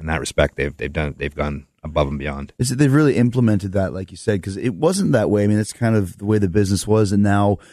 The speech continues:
Speaker 2: there's a lot of tests. I mean, the, the drug testing is, is all
Speaker 1: Mm-hmm.
Speaker 2: the time.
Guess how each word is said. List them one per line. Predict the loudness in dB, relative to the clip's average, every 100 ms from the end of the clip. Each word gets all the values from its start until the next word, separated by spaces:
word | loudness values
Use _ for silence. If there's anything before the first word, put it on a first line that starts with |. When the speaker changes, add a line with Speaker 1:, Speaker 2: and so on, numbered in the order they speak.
| -12 -4
Speaker 2:
there's | 0
a | 2
lot | 2
of | 0
tests. | 0 0 2 -2
I |
mean, | -2 -2
the, | -4
the | -2
drug | -2 0
testing | 0 0 0 0
is, | 0 -2 -4
is | -8 -8 _ 0
all | 2
Speaker 1:
Mm-hmm. | 4
Speaker 2:
the | 2
time. | 0 0 -2